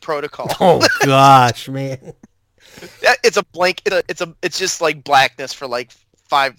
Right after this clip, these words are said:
Speaker 1: for, like, fifty
Speaker 2: <laughs>
Speaker 1: minutes.
Speaker 2: I think it's, uh, I think he's got, it's, it's like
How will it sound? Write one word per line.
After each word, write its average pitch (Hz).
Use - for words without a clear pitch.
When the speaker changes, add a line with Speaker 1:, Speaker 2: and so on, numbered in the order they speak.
Speaker 1:
for, 214
like, 156
fifty 170
Speaker 2:
<laughs> -
Speaker 1:
minutes. -
Speaker 2:
I 180
think 190
it's, 160
uh, 135
I 185
think 208
he's 156
got, 151
it's, 147
it's 175
like 156